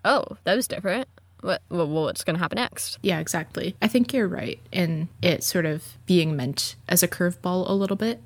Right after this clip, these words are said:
Speaker 2: And, and that does lead me into a discussion of the artwork pretty well, because I think that the, the, the voice and the narrative and the, like, meter and the rhyme of the books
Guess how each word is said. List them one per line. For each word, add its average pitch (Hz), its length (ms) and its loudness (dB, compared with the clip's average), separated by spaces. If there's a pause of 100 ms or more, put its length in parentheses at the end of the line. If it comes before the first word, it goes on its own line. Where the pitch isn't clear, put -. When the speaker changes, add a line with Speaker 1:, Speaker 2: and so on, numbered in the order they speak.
Speaker 2:
And, 185 240 6
and 196 120 8
that 190 160 4
does 156 260 2
lead 160 160 2
me 147 340 -2 (140)
into 165 380 4
a 170 60 6
discussion 175 440 2
of 180 80 2
the - 100 -2
artwork 170 560 -2
pretty 180 200 4
well, 165 220 4
because 190 280 4
I - 100 2
think - 460 0 (920)
that 180 220 2
the, 165 420 4 (160)
the, 170 640 6 (220)
the 185 240 8
voice 170 500 2
and 180 180 6
the 165 80 4
narrative 170 380 0
and 170 140 4 (200)
the, 180 100 8
like, 165 200 6
meter 165 260 8
and 165 120 4
the 156 60 2
rhyme 151 420 0
of 156 320 -2
the 143 440 0
books - 520 2